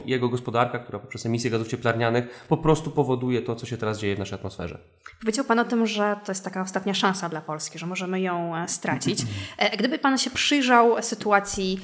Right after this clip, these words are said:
Speaker 2: e, Polski po osiemdziesiątym dziewiątym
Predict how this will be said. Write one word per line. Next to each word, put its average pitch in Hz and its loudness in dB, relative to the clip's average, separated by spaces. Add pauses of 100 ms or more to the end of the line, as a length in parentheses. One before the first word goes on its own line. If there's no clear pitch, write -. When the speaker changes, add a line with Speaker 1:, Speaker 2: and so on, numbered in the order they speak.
(200)
Speaker 2:
e, 175 0
Polski 190 2
po 247 2
osiemdziesiątym 220 0
dziewiątym 185 0